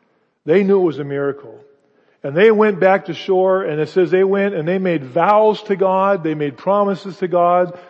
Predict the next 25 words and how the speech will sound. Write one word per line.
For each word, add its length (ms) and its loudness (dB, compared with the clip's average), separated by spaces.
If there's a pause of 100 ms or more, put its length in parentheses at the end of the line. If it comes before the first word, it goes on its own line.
(100)
and 120 -2
they 60 0
offered 320 -2
sacrifices 880 -2
to 200 0
God, 440 2
to 60 -10
the 120 -6
God 260 -2
of 100 -4
Israel. 480 -4
These 160 -8
were, 140 -10 (120)
these 180 -8
were 100 -6
not 300 -4
Israelites, 500 -4
these 100 -18
were 100 -10
pagan 440 -4 (220)
sailors, 480 -6 (420)
but 100 -12
they 180 -4
offered 440 -4
it 180 -2